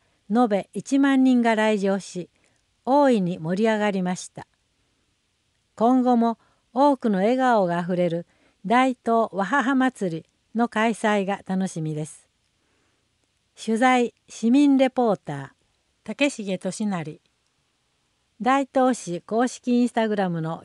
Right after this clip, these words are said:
キューアールコードが載っています。写真が三枚あります。一枚目は、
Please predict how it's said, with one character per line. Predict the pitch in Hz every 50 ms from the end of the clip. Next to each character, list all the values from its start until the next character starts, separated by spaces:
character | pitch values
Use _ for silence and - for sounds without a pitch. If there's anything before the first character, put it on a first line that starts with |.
| _
キ | - - 233
ュ | 247 254
ー | 254 240
ア |
ー | 233
ル | 233 214
コ | - 220 214 202
ー |
ド | 165 165 156
が | 156 156
載 | 151 156 151
っ |
て | _ _ - 151
い | 143 139
ま | 135 135 131
す。 | - - - _ _ _ _ _ _ _ _ _ _ _ _ _ _ _ _ _ _ _ _ _ _ _ _ _ _ _ _ _ _ _ _
写 | - - 247 240 214
真 | - 285 285 285 277
が | 269 269 254
三 | - - 285 285 277 254 233
枚 | 214 190 175 160 160
あ | 151
り | 147 143 151
ま | 147 151 151
す。 | - - - - _ _ _ _ _ _ _ _ _ _ _ _ _ _ _ _ _ _ _ _ _ -
一 | - 202 - - 262
枚 | 254 262 262 262 262
目 | 247 240 233
は、 | 233 226 226